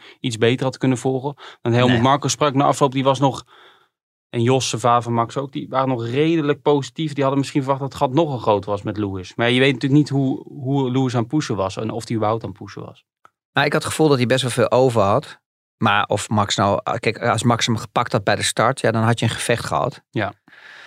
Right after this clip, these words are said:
Speaker 2: Maar had hij hem niet gepakt bij de start, had je dezelfde situatie gehad als nu. Als dat we het afgelopen weekend hebben gehad.
Speaker 1: Ja, even Bottas, die had natuurlijk die lekke band.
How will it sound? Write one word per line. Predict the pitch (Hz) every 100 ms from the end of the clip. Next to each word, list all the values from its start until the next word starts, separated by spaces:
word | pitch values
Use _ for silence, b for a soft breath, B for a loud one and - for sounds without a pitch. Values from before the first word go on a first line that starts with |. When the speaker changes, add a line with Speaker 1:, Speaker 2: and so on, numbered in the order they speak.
| B B B B B B
Speaker 2:
Maar | 202 120 110 110 110
had | - 107 113
hij | 110
hem |
niet | 107 107
gepakt | - 123 117
bij | 113
de |
start, | 104 117 107
had | 110
je | 113
dezelfde | 107 117 98
situatie | - - 110 110 -
gehad | 113 110
als | 107
nu. | 113 95 _ _ _ _ _ _ _ _ -
Als | 120
dat | 117
we | 110
het | -
afgelopen | - 113 107
weekend | 110 104
hebben | 98 95
gehad. | 107 - _ _ -
Speaker 1:
Ja, | 110 101 - _ -
even | 131 120 110
Bottas, | 147 160 165 170
die | 131
had | 123
natuurlijk | 123 120
die | 123
lekke | 113 120 120
band. | 104 120 180 -